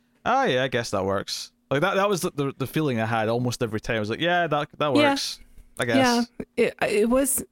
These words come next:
Speaker 2: like, even though there were big, exciting things happening on the screen and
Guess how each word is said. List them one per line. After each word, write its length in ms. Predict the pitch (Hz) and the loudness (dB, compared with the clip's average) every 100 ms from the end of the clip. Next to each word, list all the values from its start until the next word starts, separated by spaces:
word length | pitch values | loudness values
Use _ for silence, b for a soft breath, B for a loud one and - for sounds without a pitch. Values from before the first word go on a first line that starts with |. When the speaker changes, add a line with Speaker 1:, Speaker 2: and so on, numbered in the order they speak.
| - | 0
Speaker 2:
like, 240 | 220 214 - | 0 0 0
even 220 | 233 240 | 2 4
though 280 | 233 220 220 - _ - | 4 2 0 -6 _ 0
there 120 | 196 | 4
were 220 | 190 185 190 - 202 - | 4 2 0 -2 -6 2
big, 320 | 214 208 202 | 4 4 2
exciting 440 | 196 - 196 190 185 | 0 2 2 2 2
things 260 | 196 190 | 2 2
happening 380 | 202 185 190 185 | 2 0 2 2
on 100 | 175 | 4
the 60 | 175 | 2
screen 520 | - 180 170 170 175 - | 2 2 4 4 2 2
and 340 | 160 160 | 2 2